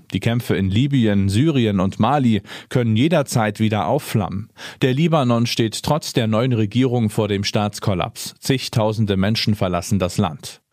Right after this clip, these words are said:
Deutschland kann diese Probleme nicht alle lösen,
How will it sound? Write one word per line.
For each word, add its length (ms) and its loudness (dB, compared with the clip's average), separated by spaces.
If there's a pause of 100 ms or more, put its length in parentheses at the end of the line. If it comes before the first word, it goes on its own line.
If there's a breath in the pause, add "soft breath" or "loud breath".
(340 loud breath)
Deutschland 540 0
kann 240 0
diese 240 2
Probleme 540 0
nicht 260 0
alle 240 0
lösen, 480 0